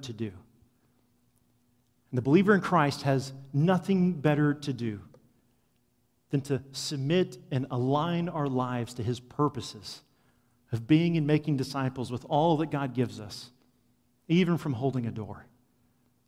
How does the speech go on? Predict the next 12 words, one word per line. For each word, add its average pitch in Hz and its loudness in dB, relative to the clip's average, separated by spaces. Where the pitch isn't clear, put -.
We 139 4
have 139 4
nothing 175 2
better 170 6
to 131 -2
do, 127 2
th-, 131 -4
do 143 2
we, 170 4
church? - -8
Nothing 156 -6
better, 110 -6